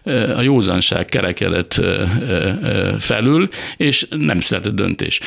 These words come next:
Tehát mindig voltak ilyen technikáról, le van, vannak erről történetek, ilyen technikai hibák, de valahogyan mindig meg tudták, ö, oldani, mert ugye többszörös biztosítás van a technikai rendszerben, de a döntéshozatalban is általában három fő kell,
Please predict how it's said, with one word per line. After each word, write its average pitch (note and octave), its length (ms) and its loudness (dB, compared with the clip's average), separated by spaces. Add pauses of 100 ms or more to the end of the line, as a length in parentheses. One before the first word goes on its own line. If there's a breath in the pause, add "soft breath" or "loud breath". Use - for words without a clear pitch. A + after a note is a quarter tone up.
(140 loud breath)
Tehát - 180 -4
mindig G3 320 4
voltak C3+ 520 2
ilyen G2+ 440 0
technikáról, A#2 520 0
le C3+ 80 0
van, G2 220 0 (100)
vannak G2+ 300 0
erről E2 220 0
történetek, A2 640 0
ilyen F#2+ 240 -2
technikai - 460 0
hibák, C3 480 0 (360 loud breath)
de C#3 100 0
valahogyan B2+ 320 2
mindig G2+ 300 2
meg G2+ 160 2
tudták, - 560 -2
ö, F2+ 380 2
oldani, G2+ 500 2
mert A2+ 180 2
ugye G#2+ 120 2
többszörös G#2+ 580 0
biztosítás F2 760 -2
van F#2+ 100 0
a F2+ 80 0
technikai - 440 -2
rendszerben, A2+ 540 0
de A2+ 60 0
a A2+ 40 2
döntéshozatalban A2 760 0
is - 100 0
általában F#2+ 480 -2
három D#2+ 400 -2
fő E2+ 260 -2
kell, A2 400 -2